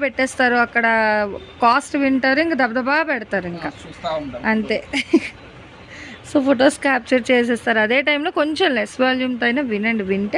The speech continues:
Speaker 1: అప్పుడు మీకు ఇంకా డౌట్స్ రాదు, హ్యాపీగా మీరు ఆర్డర్ ప్లేస్ చేసుకోవచ్చు అనమాట, without డౌట్తో. ఇంకా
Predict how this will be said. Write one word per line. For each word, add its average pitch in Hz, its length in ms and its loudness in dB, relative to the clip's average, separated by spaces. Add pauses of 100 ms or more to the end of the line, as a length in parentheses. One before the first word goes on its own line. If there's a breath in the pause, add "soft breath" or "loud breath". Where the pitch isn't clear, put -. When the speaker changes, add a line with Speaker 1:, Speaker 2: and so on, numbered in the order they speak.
Speaker 1:
అప్పుడు 208 240 -2 (640 loud breath)
మీకు 247 200 4
ఇంకా 262 180 2
డౌట్స్ 254 320 0
రాదు, 302 200 2 (380)
హ్యాపీగా 392 580 0
మీరు 359 220 2
ఆర్డర్ 247 240 -4
ప్లేస్ 202 220 0 (100)
చేసుకోవచ్చు 185 440 -4
అనమాట, 170 280 -6 (220)
without 208 360 0
డౌట్తో. 180 320 -4 (160)
ఇంకా 165 160 -12